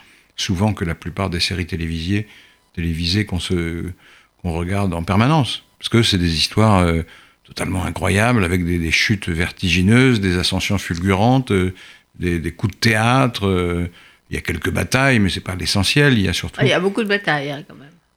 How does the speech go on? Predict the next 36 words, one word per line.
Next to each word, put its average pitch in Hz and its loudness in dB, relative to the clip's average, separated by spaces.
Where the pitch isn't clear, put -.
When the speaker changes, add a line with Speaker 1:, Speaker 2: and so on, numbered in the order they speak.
Speaker 1:
Oui, 170 4
Speaker 2:
Ils 147 6
font 98 2
Speaker 1:
euh, - 2
Speaker 2:
tout - 0
le - 0
Speaker 1:
bah, - 2
Speaker 2:
temps 220 2
la 220 0
guerre. 240 0
Speaker 1:
euh, - -8
comment ? 117 4
Speaker 2:
Au 135 6
Moyen 214 2
Âge, 320 0
ils 214 -2
font 202 -2
tout 220 -6
le 208 -10
temps 220 -2
la 226 0
guerre. 180 -4
Speaker 1:
Ah 95 0
bah 90 0
oui, 135 4
ça, 95 2
pas - -8
tout - -10
le - -10
temps. 85 -4
Oui, 120 2
enfin - -10
souvent 139 -6
en - -10
tout - -14
cas, - -10